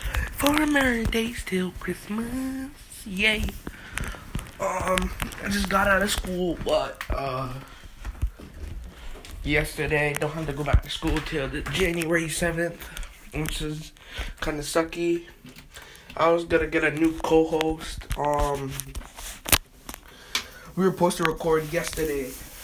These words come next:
um, at school, but he wasn't, he, he wasn't feeling good, and then he went to, um, Canada for, um, um, be, um, he went to Canada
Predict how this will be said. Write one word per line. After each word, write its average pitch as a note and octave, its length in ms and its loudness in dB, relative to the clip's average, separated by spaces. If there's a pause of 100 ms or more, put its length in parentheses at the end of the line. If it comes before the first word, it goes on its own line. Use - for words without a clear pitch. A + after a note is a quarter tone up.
(180)
um, D3+ 300 0
at - 160 -2
school, - 540 2
but C3+ 300 8 (260)
he D#3 120 2
wasn't, C#3 340 2
he, C3+ 220 -2 (460)
he - 140 0
wasn't D3+ 260 2
feeling C3 360 0
good, C3 320 2 (420)
and C3 180 0
then C#3 140 6
he C#3 100 -2
went A#2+ 280 2
to, B2+ 120 2
um, B2 420 0 (100)
Canada C3+ 520 0
for, B2 380 -4
um, B2 400 0 (2250)
um, A2 540 -2
be, B2+ 320 -2 (160)
um, B2+ 580 -8
he C#3+ 120 -8
went C3 180 -4
to - 80 -12
Canada C3 840 -2